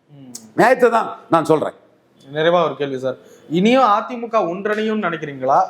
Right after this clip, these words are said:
Speaker 1: அ, எடப்பாடி பழனிசாமி தலைமைக்கு இனியும் அந்த ஸ்ட்ராங்கான ஹோல்டு இருக்குமா, இல்ல உள்ள அதிருப்தி வர வாய்ப்பு இருக்கா?
Speaker 2: எடப்பாடி பழனிசாமி பலகீனம் அடைவார்.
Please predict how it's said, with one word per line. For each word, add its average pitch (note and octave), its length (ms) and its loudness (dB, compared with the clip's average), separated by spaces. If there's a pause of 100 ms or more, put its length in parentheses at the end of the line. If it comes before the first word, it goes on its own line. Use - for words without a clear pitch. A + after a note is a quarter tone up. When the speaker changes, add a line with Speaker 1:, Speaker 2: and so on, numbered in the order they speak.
Speaker 1:
அ, E3+ 140 2
எடப்பாடி G#3+ 580 2
பழனிசாமி F#3+ 600 -8
தலைமைக்கு G3 640 -2
இனியும் G3 280 0
அந்த E3 320 2
ஸ்ட்ராங்கான F3+ 420 0
ஹோல்டு F3+ 220 0
இருக்குமா, D#3+ 360 -2
இல்ல G3+ 460 -2 (220)
உள்ள F#3 160 4
அதிருப்தி F3+ 340 0
வர D3+ 140 4
வாய்ப்பு C3+ 260 -2
இருக்கா? A#2 180 -18 (300)
Speaker 2:
எடப்பாடி A3 420 4
பழனிசாமி G3 480 2
பலகீனம் G3 460 -2
அடைவார். D3+ 340 -2